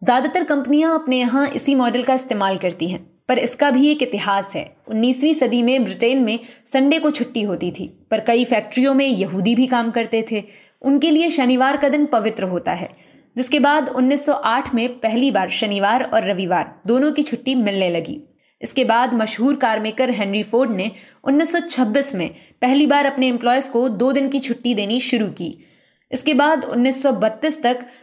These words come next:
यूएसए में दो दिन की छुट्टी को ऑफिशियल कर दिया गया। अब तक ये मॉडल कई देशों में इस्तेमाल किया जाता है। भारत में और इसके कई सरकारी सेक्टर, साथ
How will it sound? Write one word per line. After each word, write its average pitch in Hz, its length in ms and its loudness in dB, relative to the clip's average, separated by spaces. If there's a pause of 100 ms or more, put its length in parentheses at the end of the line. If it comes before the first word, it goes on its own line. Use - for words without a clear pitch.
(140)
यूएसए 269 440 2
में 277 280 2
दो 269 140 2
दिन 285 160 2
की 285 100 2
छुट्टी 285 340 -2
को 262 200 2
ऑफिशियल 214 580 -2
कर 175 160 0
दिया 180 200 -2
गया। 165 240 -4 (500)
अब 302 220 0
तक 320 180 0
ये 285 60 2
मॉडल 247 340 2
कई 262 220 2
देशों 240 300 0
में 247 120 2
इस्तेमाल 208 420 -2
किया 180 220 -2
जाता 175 280 -4
है। 180 160 -8 (140)
भारत 208 440 0
में 277 200 2
और 208 320 -2
इसके - 360 -2
कई 233 260 0
सरकारी 233 480 0
सेक्टर, 285 380 0
साथ 233 220 -2